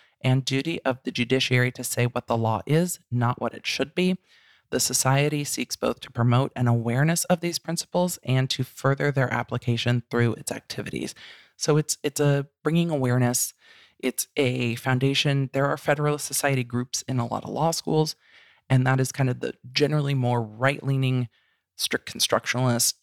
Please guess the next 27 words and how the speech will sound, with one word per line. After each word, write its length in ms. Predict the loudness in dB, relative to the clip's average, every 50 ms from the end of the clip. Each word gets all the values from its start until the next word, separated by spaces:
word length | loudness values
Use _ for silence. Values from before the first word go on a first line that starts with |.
| _
kind 180 | -6 -2 -2 0
of 80 | 0 -2
school 420 | -4 -2 0 0 0 0 0 -4
of 220 | -4 -6 -8 -8 -10
thought. 720 | -16 _ -20 -10 -2 2 2 2 2 0 -2 -4 -8 -10 -10 -14 _ -4
They 220 | -2 -2 -2 -2 -4
act 280 | -6 -8 -8 -8 _ 0
more 200 | 2 2 2 0
as 140 | -2 -6 -8
a 100 | -8 -10
think 320 | _ _ -10 -10 -10 -10 -8
tank. 300 | -4 -2 -2 -2 -2 -4 _ _
They 80 | -2 -2
don't 220 | 0 0 -2 -2
advise 560 | -4 -8 -10 -6 -4 -2 0 0 0 0 -2 -4
judges 320 | -4 -4 -4 -4 -6 -8
what 140 | -8 -8 -8
to 100 | -8 -6
do. 220 | -4 -2 -2 -2
They 260 | -2 -2 -2 -2 -2
say, 240 | -4 -6 -4 -4 -4
"This 260 | -4 0 0 0 0
is 120 | 0 -2 -4
how 160 | -4 -4 -2
we 120 | 0 0
see 220 | 0 0 0 0 0
things." 500 | 0 2 0 0 0 -2 -6 -6 -8